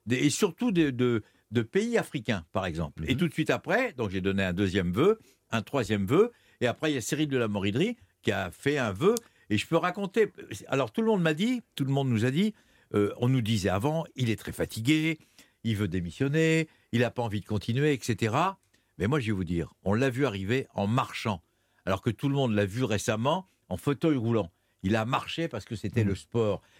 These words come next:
Speaker 1: Il avait une canne, il souffrait, mais il marchait, et il est d'une lucidité incroyable. Pour vous donner un exemple, pour vous donner un exemple,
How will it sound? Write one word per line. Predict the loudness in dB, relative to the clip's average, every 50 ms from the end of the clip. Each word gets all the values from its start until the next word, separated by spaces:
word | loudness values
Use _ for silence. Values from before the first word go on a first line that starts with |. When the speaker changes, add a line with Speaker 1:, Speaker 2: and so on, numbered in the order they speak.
| -6 -2
Speaker 1:
Il | 0 2
avait | 2 2 2 2
une | 4 2 2
canne, | 0 0 -2 -2 -2 -4 -6 -10 -12 _ _ _ _
il | -4 -2 -2
souffrait, | 0 0 -2 -2 -2 -2 -2 0 0
mais | 0 0 2
il | 2
marchait, | 2 0 -2 -4 -4 -4 -2 -2 -2 -4 -8 _ _ _ _ _ _ _ _
et | 0 0 0 0
il | 0
est | -2 -2
d'une | 0 0 0
lucidité | 2 2 2 0 0 0 -2 0 0 0 0 0 0 0 0 0 -2 -6 -14 -20 -20 -20 -8 -4
incroyable. | -2 -2 -2 -4 -8 _ -14 -8 -6 -6 -6 -4 -4 -4 -2 -2 -4 -6 -12 -18 -20 _ _ -2
Pour | 0 2 2
vous | 2 4
donner | 4 2 2 2 0
un | 0
exemple, | -2 -4 -4 -4 -4 -4 -6 -10 -20 -20 _ _ _ _ -2
pour | -2 0
vous | 0 0
donner | 0 0 0 0
un | 0 -2
exemple, | -2 -4 -4 -6 -6 -8 _